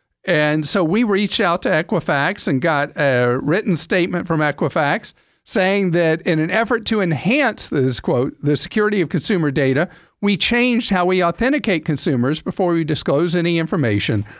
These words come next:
or make any changes on their credit file. As a part of these enhancements, a specific pin number is no longer required." Okay,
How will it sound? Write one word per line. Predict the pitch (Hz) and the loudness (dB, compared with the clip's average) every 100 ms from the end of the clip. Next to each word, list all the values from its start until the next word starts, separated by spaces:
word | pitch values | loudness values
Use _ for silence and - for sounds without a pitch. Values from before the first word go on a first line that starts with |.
| _ | _
or | - | -2
make | 131 131 | 0 0
any | 135 127 113 | 0 0 0
changes | 120 101 104 95 | 0 0 -2 0
on | 98 | 0
their | 107 | 0
credit | 107 226 220 170 | 0 0 0 0
file. | - 135 123 117 - - _ _ _ | -2 0 2 0 -4 -12 _ _ _
As | 226 208 | 0 0
a | 202 | 0
part | 240 226 | 0 0
of | 208 | 2
these | 208 180 | 2 2
enhancements, | 175 175 160 151 175 170 | 2 2 0 -2 -4 -2
a | 180 | -2
specific | - - - 247 240 - | -2 -4 -2 0 -2 -4
pin | - 160 147 | -2 0 2
number | 139 135 135 | 2 2 0
is | 120 | 0
no | 127 | 0
longer | 139 135 127 | 0 0 2
required." | 123 113 - 113 107 98 82 - _ _ _ _ _ _ _ - | 0 -2 -2 0 0 0 -4 -10 _ _ _ _ _ _ _ -4
Okay, | 185 156 104 | 0 0 0